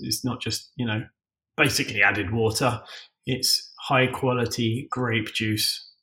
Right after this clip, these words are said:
with low sugar, medium alcohol, so you don't get hangovers 'cause it's not so stressful on the liver. And that's what Dry Farm Wines essentially is. And they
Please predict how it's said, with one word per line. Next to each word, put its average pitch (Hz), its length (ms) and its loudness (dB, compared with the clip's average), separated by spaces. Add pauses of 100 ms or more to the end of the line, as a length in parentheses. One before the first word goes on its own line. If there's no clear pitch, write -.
(600)
with 123 240 0
low 135 260 6
sugar, 120 580 2 (600)
medium 135 460 6
alcohol, 113 600 2
so - 120 -2
you 120 60 0
don't 117 160 0
get 113 120 -2
hangovers 117 540 -2
'cause 110 140 -4
it's 104 140 -4
not 123 120 -4
so 113 140 -4
stressful - 420 -4
on 113 80 -2
the 110 80 -2
liver. 110 300 -2 (140)
And 143 100 2
that's 156 120 2
what 143 140 4
Dry 127 160 4
Farm 117 300 4
Wines 110 260 4
essentially 107 480 0
is. 104 200 0
And 123 140 0
they 123 220 4